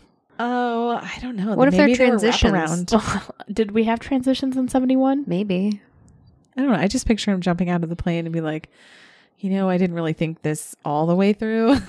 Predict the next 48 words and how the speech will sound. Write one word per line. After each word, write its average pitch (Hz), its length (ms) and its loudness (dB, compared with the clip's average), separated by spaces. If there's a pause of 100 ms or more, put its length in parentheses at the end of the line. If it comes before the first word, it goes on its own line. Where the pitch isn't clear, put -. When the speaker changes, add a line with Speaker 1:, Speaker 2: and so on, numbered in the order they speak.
(1040)
Speaker 3:
He - 60 0
didn't 277 180 2
think 277 160 0
it - 20 4
would 180 120 0
work 185 260 -2
that - 180 -4
far. 175 220 -4
Speaker 1:
Yeah. 190 360 0 (200)
Yeah. 156 220 -2 (800)
Just - 220 -10
real 226 100 0
quick, - 420 -2 (120)
what 202 120 0
do 202 60 2
you 202 80 0
think? 170 220 -6
Do 180 100 -6
you 175 60 -2
think 170 200 -6
he 165 160 -4
was 165 180 -6
dead 180 380 -2 (280)
or 175 120 -8
alive? 170 320 -8 (400)
Speaker 3:
I 208 180 4
think 214 400 -2
he 196 280 -2
probably 190 320 0
got, 185 180 0
like, 175 220 -6
sucked - 400 -6
out 170 320 -2 (680)
of, 185 220 0
Speaker 1:
Oh. 262 140 0 (100)
Speaker 3:
like, 180 480 -2
the 185 160 0
airplane 202 560 0
and 170 300 -2
wasn't 175 260 -2
ready, 196 360 0
and 170 200 -4
I 170 60 -8
think 160 200 -14
he 220 60 -4
died. 156 240 -2
Speaker 1:
Oh, 392 200 -12
okay. 320 300 -2